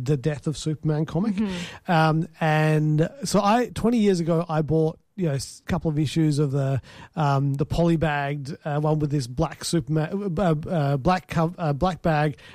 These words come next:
Speaker 1: red Superman logo with blood dripping down it, and inside there was, like, an armband you could wear with, like, the Superman logo on it, and there was all this other stuff, and that was twenty years ago.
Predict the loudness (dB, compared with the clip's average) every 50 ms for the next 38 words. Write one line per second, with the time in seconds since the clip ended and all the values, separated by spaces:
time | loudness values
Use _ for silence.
0 | -18 _ -4 0 2 2 2 2 0 -2 -4 -2 -2 0 0 0 2 2 2 2
1 | 2 2 0 0 -4 -6 -2 -2 -2 0 0 0 0 0 0 0 0 -2 -2 0
2 | 0 0 2 2 0 0 0 0 0 0 -2 -8 -16 -20 -20 -8 -2 0 0 0
3 | 0 0 0 0 0 2 2 2 2 2 2 0 -2 -4 -6 -10 -10 _ -2 0
4 | 0 0 -2 -2 -2 -4 -4 -2 -2 0 0 2 2 2 2 2 2 2 0 0
5 | -2 -2 -4 -2 -2 0 0 0 0 0 2 2 2 2 2 0 0 -2 -2 -2
6 | -2 -2 -4 -2 -4 -4 -2 -2 -2 0 0 0 0 2 2 2 2 4 4 2
7 | 2 2 2 0 0 -2 -4 -6 -6 -4 0 0 0 0 -2 -4 -12 -18 -12 -2
8 | 2 4 4 4 2 0 -2 -2 -2 -2 -2 -2 -4 -4 -6 -6 -10 -12 -20 -20
9 | -20 -12 -6 -2 0 0 2 2 2 0 0 0 -4 -12 _ _ _ -6 -4 0
10 | 0 2 2 2 2 2 2 2 2 0 0 0 -2 -2 -2 -4 -8